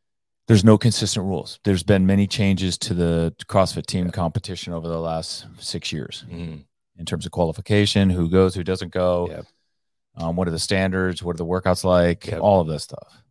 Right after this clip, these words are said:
Speaker 1: And so then now you got two things. So then that pe-, and then, so if people don't understand it, then they don't wanna watch it.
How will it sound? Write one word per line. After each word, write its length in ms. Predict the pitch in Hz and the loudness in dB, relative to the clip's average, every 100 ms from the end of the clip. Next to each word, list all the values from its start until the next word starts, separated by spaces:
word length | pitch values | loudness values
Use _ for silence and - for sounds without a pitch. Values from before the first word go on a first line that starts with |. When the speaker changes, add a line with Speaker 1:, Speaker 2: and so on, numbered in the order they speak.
| _ - | _ -14
Speaker 1:
And 80 | 98 | -4
so 120 | 113 | 0
then 180 | 110 104 | 2 2
now 80 | |
you 80 | 107 | 0
got 140 | 101 - | 0 -4
two 160 | 117 | -6
things. 220 | 101 78 - | -4 -6 -4
So 100 | 95 | -2
then 100 | 98 | 0
that 160 | 101 | 0
pe-, 120 | - - | 0 -2
and 100 | 117 | 0
then, 80 | 107 | 0
so 220 | - 120 | 2 2
if 140 | 98 - | 2 0
people 180 | 147 123 | 0 2
don't 180 | 117 | 2
understand 540 | 107 85 - 110 117 127 | 2 -2 -2 0 0 2
it, 240 | 135 - - _ - _ - | 0 -2 -16 _ -20 _ -4
then 180 | 104 101 | 0 2
they 120 | 98 | 0
don't 160 | 95 | 0
wanna 180 | 90 85 | 0 -2
watch 320 | 78 71 - | -4 -6 -10
it. 120 | - | -14